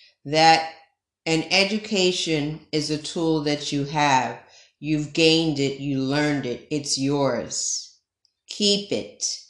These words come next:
It gives you wings. You can fly.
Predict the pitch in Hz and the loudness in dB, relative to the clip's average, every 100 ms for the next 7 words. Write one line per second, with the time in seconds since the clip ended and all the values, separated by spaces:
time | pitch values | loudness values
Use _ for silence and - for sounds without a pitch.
0 | _ _ _ 151 151 139 170 165 160 156 | _ _ _ 0 0 2 2 2 0 0
1 | 165 156 151 165 156 127 117 113 117 - | 2 2 2 4 4 2 -4 -8 -8 -10
2 | - _ 127 135 156 175 180 180 - - | -12 _ -12 -6 -4 -2 -2 -4 -8 -6
3 | 156 151 156 156 - 143 131 123 113 92 | -2 -2 -4 -6 -8 -2 2 2 2 -2